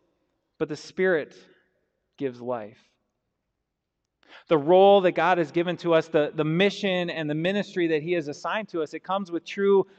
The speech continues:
competence, uh, true courage, true hope, true glory, and it creates a celebration that will last.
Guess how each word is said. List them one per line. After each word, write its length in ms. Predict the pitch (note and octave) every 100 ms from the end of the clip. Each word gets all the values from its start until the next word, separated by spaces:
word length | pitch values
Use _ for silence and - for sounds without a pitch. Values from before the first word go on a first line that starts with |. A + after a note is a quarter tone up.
| _
competence, 1000 | - F3 F3+ F#3+ F3+ - D3 B2+ _ _ _ _ _ _ _ _ _ _ _ _ _ _ _ _ _ _ _ -
uh, 80 | D3+ -
true 880 | - - G3+ G#3 G3+ F#3+ - - - -
courage, 500 | - F#3+ G3+ F3+ -
true 220 | - A3
hope, 360 | F3 G3 G3+ G3+
true 520 | - - G#3+ G#3+ G3 - -
glory, 480 | D3+ F3+ G3+ F#3 F3
and 180 | E3+ F3
it 320 | C#3 D4+ D4
creates 720 | - B3 F#3+ A3+ G3+ - - -
a 100 | F3
celebration 1200 | - A3 A3+ A3 E3+ F#3+ G#3 - F3 D3+ D3+ D#3+ - _ -
that 340 | D3+ D#3 E3
will 220 | D#3 D3 C#3
last. 640 | D3+ B2 - - - _